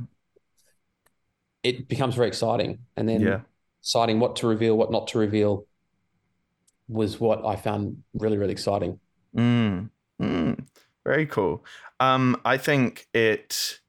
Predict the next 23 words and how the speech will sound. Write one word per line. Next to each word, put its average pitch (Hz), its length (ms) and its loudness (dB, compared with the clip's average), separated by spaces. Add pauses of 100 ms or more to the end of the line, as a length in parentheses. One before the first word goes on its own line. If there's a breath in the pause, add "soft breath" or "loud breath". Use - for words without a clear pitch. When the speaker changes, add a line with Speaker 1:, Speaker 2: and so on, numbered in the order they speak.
(360)
Speaker 1:
it 107 100 -2
would 117 240 0
have 131 100 -2
been 104 520 2 (880)
a 92 60 -6
bit 107 320 -2 (360)
unnerving 95 680 0
to 87 360 -6 (160)
play 95 240 -2
that 90 220 0
whole 95 200 -2
film 92 380 -2
from 95 240 -4
the 90 80 -2
perspective 95 680 -4
of 85 200 -8
Junior, 104 480 -2
because 92 600 -4 (420 loud breath)
it'd 107 100 -6
be 104 120 0
difficult 110 600 -2
to 98 440 0
reflect. - 840 -6